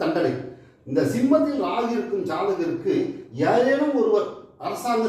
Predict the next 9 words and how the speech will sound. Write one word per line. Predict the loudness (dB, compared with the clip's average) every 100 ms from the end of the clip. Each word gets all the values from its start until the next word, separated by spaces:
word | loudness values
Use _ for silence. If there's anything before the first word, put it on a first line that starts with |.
| 0
தண்டனைக்கு | -2 -2 -2 -2 -2
ஆளாகி | 0 0 0 -2
இருப்பார். | -4 -4 -4 -4 -4 -8 -16 -20 _ -6
தந்தை | 0 4 6 6
வழி | 2 0 0
உறவில், | 0 0 0 -2 -6
பங்காளி | -2 0 2 2 2 0
உறவில் | 0 0 -2 -4
சிறை | 0 2